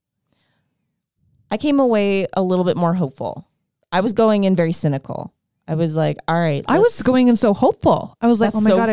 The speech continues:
Speaker 2: really
Speaker 1: funny.
Speaker 2: hope, I think, I think we're really gonna get a different Raquel." And I did not see that big of a difference.
Speaker 1: Oh, that's so funny, 'cause I feel like I did. Oh my
Speaker 2: Mm-hmm.
Speaker 1: gosh. All right. I love how we, like, completely flipped the script on that, 'cause that's, like, the opposite of what we usually do.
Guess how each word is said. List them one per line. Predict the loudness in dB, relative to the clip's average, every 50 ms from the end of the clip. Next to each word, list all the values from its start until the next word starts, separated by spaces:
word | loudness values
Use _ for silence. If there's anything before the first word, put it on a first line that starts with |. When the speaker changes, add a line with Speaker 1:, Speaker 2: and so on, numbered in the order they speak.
| 0 2 2
Speaker 2:
really | 2 2 4 4 2
Speaker 1:
funny. | 2
Speaker 2:
hope, | 2 2 0 0 -2 _ -10 -4
I | -4 -2
think, | 0 2 2 0 0 -2 -8 -20 -20 -20 -20 -20 -20 -8 -4
I | -2
think | 0 2 2 4
we're | 4 4 4
really | 4 4 4 2
gonna | 2 2 2 2 2
get | 2 2 2 2 2 0
a | 0 -2
different | -2 0 -2 -2 -2 -2 -2 -2
Raquel." | -2 -4 -4 -2 0 2 2 2 0
And | 0 -2 -2
I | -2 -2 -2
did | -2 0 0 2 2 4
not | 4 2 0 0 -4
see | -4 -2 0 0 2
that | 2 0 -2 -2 -4 -2
big | -2 -2 -2 -2
of | -2 -2
a | -2
difference. | -2 -4 -4 -6 -6 -8 -8 -8 -8 -10 -12 -18 -18 -16 -10 -6
Speaker 1:
Oh, | -6 -4 -4
that's | -4 -4 -4 -4
so | -4 -4 -2
funny, | -2 -4 -4 -4 -4
'cause | -6 -8 -8 -6
I | -4 -4 -4
feel | -4 -4 -2 0
like | 0 0 0 -2
I | -4 -4
did. | -4 -4 -4 -4 -2 -4 -4 -8 -10 -12 -14 _ _ _ _ _ -2
Oh | 0 2 2
my | 2 0
Speaker 2:
Mm-hmm. | 0
Speaker 1:
gosh. | -2 -6 -6 -8 -8 -4
All | -4 -2 -2
right. | -2 -2 -4 -4 -6 -8 -8 -4
I | -4 -2
love | 0 0 -2 -2 -2
how | -4 -4 -4 -4
we, | -4 -4 -4 -2
like, | -4 -4 -2
completely | -2 -2 -2 -2 -2 -6 -6 -4 -4 -6 -8
flipped | -6 -6 -6 -6 -6
the | -6 -8
script | -8 -8 -8 -8 -8 -6 -6
on | -8 -6 -6
that, | -8 -8 -10 -8
'cause | -8 -6 -4
that's, | -4 -4 -4 -4
like, | -6 -8 -8
the | -8 -8
opposite | -8 -8 -8 -8 -10 -8 -6
of | -8 -6 -6
what | -8 -8 -8 -8
we | -10 -10
usually | -10 -10 -10 -10 -10 -10 -12 -12
do. | -10 -8 -6 -4 -6